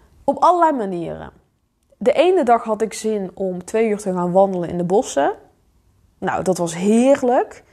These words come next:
Ik kwam echt dicht bij mezelf. Ik kreeg rust in mijn hoofd. Ik was dus niet bezig met: "Wat moet ik allemaal nog? En, eh, wat verwacht iedereen van mij?" Want iedereen om me heen was gewoon aan het werken, behalve ik. Ik laste even een random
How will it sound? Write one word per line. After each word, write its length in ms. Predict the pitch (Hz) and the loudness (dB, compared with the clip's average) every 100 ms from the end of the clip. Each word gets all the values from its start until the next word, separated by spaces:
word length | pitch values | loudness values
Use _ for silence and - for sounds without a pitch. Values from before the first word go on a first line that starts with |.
| _ _ - | _ _ -10
Ik 120 | 233 | -2
kwam 220 | 269 254 | 0 0
echt 300 | - 185 208 | -2 -4 -2
dicht 200 | 196 233 | -4 -2
bij 200 | 190 190 | 0 0
mezelf. 500 | 180 170 165 208 320 - | -2 -8 -6 -4 -4 -6
Ik 120 | 214 | -10
kreeg 320 | - 202 196 | -4 -2 -2
rust 680 | 185 180 202 262 294 - - | -6 -2 4 4 4 -2 -6
in 120 | 214 | -6
mijn 140 | 190 170 | -6 -4
hoofd. 600 | 180 180 320 - - - _ _ _ - - | -2 0 0 -4 -14 -16 _ _ _ -20 -6
Ik 120 | 233 | 0
was 180 | 262 311 | 2 2
dus 140 | 262 | -2
niet 200 | 226 285 | 0 2
bezig 280 | 233 226 226 | 4 2 2
met: 340 | 208 202 - - | -6 -6 -10 -8
"Wat 140 | 208 | -4
moet 280 | 208 220 240 | -2 -2 -4
ik 100 | 233 | -6
allemaal 420 | - 214 202 196 | -2 -2 2 2
nog? 380 | 196 190 202 - - - _ | 2 0 -2 -8 -20 -20 _
En, 340 | 202 202 196 - | 2 2 0 -6
eh, 260 | - 196 190 | -2 0 0
wat 200 | 185 208 | 0 0
verwacht 380 | - 202 208 220 | -2 2 2 2
iedereen 460 | - 214 196 196 202 | -2 -2 0 0 -2
van 220 | 196 185 | -4 -2
mij?" 240 | 185 180 | -2 -4
Want 140 | 190 196 | -4 -2
iedereen 320 | 330 311 220 | 2 2 2
om 80 | 190 | 0
me 80 | 180 | 0
heen 180 | 180 | -2
was 200 | 175 180 | -2 -4
gewoon 160 | - 196 | -2 -2
aan 60 | 190 | -2
het 100 | 180 | -2
werken, 400 | 214 226 - 165 | -2 -2 -6 -4
behalve 400 | 175 220 185 175 | 2 2 2 -2
ik. 320 | 240 - - _ _ _ | -2 -4 -14 _ _ _
Ik 140 | - 233 | -6 -2
laste 400 | 175 170 - - | 0 0 -2 -4
even 300 | 180 - 190 | -6 -4 -4
een 220 | 190 196 | -2 0
random 500 | 202 214 208 208 | 2 2 0 0